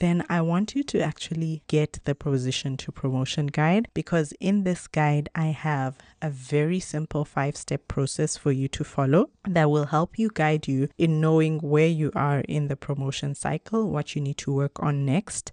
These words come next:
in order for you to be well prepared to position for that next promotion. Because it's also not just about working on your mindset,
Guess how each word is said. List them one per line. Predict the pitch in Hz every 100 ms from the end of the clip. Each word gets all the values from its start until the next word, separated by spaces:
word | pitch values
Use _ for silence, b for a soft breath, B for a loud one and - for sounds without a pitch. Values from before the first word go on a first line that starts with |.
| -
in | 165 147
order | 160 147
for | 143 - 143
you | 151 156
to | -
be | 147 147
well | 139 143 160
prepared | - 156 - 160 143
to | - 151
position | 139 131 131 147 139
for | - 139
that | 123 -
next | 123 -
promotion. | 139 127 - 143
Because | 139 - 156 147 -
it's | -
also | 170 -
not | 190 160
just | - - -
about | 143 143
working | 143 143 - 151
on | 139
your | 131
mindset, | 131 135 143 - 139